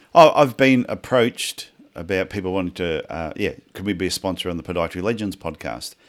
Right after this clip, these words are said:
And, and because my audience is quite global, split, I used to say it was split between, e-, pretty evenly between America, Australia, and U K, but U K have sort of dropped the ball a bit the last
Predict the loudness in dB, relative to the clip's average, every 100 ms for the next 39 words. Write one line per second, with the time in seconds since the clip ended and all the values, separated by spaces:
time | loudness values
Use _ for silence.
0 | _ _ _ _ _ -4 0 2 0 -2
1 | -8 -14 _ _ _ _ _ _ -10 -8
2 | 0 2 2 0 2 2 0 -4 _ _
3 | -2 2 6 4 2 -6 -4 -2 -2 -2
4 | 0 2 2 -2 -6 _ _ _ _ -8
5 | -4 0 0 2 2 2 0 2 2 0
6 | -6 -6 -10 -4 -6 -6 -10 -8 -6 -4
7 | -4 -4 -2 0 0 -2 -4 -6 -6 -6
8 | -4 -4 -4 -6 -10 -8 -6 -6 -6 -8
9 | -8 -8 -8 _ -20 _ -4 -2 0 0
10 | 0 0 -8 -6 -8 -8 -10 -6 -4 -6
11 | -8 -12 _ _ _ _ _ _ _ -10
12 | -6 -4 -4 -4 -6 -8 -10